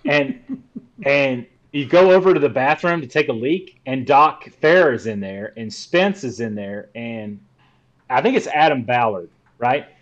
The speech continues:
And me. And then Adam Ballard says something like,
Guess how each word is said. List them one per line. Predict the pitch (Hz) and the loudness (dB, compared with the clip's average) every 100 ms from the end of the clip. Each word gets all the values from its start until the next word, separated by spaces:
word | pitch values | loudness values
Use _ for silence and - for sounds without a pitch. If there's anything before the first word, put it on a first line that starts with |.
| _ _ - | _ _ -6
And | 139 139 | -4 -2
me. | 127 107 101 - | -2 -4 -8 -8
And | 135 | -6
then | 147 143 - | -4 -6 -2
Adam | 156 185 147 | 0 0 0
Ballard | 143 151 143 127 | 2 2 2 -2
says | 143 123 | -6 -4
something | 147 139 135 | -4 -4 -4
like, | 127 117 104 | -4 -4 -6